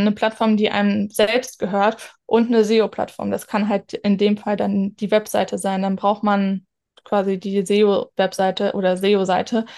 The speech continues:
ähm, nicht noch mal extra erstellen, sondern, ähm, es reicht halt, wenn du die Webseite dann hast und eine Social-Media-Plattform. Ähm, und wenn du dann halt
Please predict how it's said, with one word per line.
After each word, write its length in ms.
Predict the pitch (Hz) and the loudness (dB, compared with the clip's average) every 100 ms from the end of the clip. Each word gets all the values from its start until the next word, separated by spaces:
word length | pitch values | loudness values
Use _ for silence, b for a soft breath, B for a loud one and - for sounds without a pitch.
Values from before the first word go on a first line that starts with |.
| B B B - | B B B 2
ähm, 320 | 208 208 208 | 4 6 6
nicht 200 | 220 220 | 4 4
noch 240 | 226 220 | 0 2
mal 420 | 214 202 196 196 - | 4 4 4 2 2
extra 400 | 214 - - 196 | -4 -6 -4 -2
erstellen, 460 | - - 214 202 196 | -2 0 2 4 2
sondern, 460 | 190 190 196 202 - | 2 2 0 -2 -2
ähm, 260 | 196 190 | 0 0
es 240 | 202 - 196 | -2 -2 0
reicht 260 | 196 202 | 0 0
halt, 160 | 202 190 | -6 -2
wenn 100 | 196 | -2
du 80 | 190 | -2
die 160 | 196 | -2
Webseite 400 | 196 190 208 208 | -2 -2 -6 -6
dann 200 | 202 196 | -6 -4
hast 280 | 202 202 - | -4 -6 -6
und 240 | 196 202 | -4 -2
eine 200 | 208 202 202 | -2 -4 -4
Social-Media-Plattform. 1040 | 196 196 202 196 196 - - - 208 202 b b _ _ - | -6 -4 -4 -2 -4 -6 -10 -8 -6 -6 b b _ _ -2
Ähm, 380 | 208 202 202 202 | 2 4 2 2
und 160 | 202 202 | 0 2
wenn 140 | 208 | 2
du 100 | 208 | 2
dann 300 | 208 220 220 | 2 2 2
halt 380 | 220 214 208 - | 2 2 0 -4